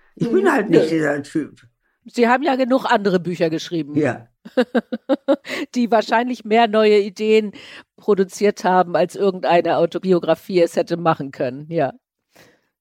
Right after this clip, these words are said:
Speaker 2: Gibt es irgendwas, wo Sie so sagen,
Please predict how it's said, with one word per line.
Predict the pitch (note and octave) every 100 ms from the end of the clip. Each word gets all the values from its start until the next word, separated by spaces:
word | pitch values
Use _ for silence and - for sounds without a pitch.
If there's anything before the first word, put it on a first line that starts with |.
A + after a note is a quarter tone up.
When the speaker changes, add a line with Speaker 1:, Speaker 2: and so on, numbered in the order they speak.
| _ _ _
Speaker 2:
Gibt | F4 G4
es | A4+
irgendwas, | D4+ F4+ F4 D4 C#4 C#4+ -
wo | B3
Sie | A#3+
so | C4 C#4+
sagen, | A3+ G#3+ A3+ A3+ A#3+